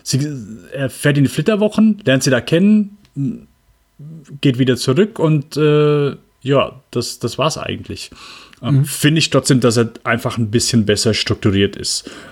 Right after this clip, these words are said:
Speaker 1: Äh, kommt mir zumindest strukturierter, ja, einfach rüber beim Sehen. Und das hat mir auch noch mal einfach einen Tick besser gefallen,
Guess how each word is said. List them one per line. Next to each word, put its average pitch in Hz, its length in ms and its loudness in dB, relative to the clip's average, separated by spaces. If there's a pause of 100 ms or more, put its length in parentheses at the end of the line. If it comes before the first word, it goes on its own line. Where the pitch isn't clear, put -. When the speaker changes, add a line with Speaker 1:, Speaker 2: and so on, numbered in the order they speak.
Speaker 1:
Äh, 101 360 2
kommt 101 160 -2
mir 107 80 2
zumindest 101 600 0 (300)
strukturierter, 101 840 0 (600)
ja, 90 180 2
einfach 92 340 -6
rüber 95 180 2
beim 92 200 -2
Sehen. - 360 -4 (460)
Und 92 600 -6 (140)
das - 480 -2 (120)
hat 113 220 -2
mir 120 140 4
auch 107 140 0
noch 104 120 0
mal 104 200 2
einfach 104 260 -2
einen 101 140 -4
Tick - 240 -4
besser 104 240 2
gefallen, 95 440 -4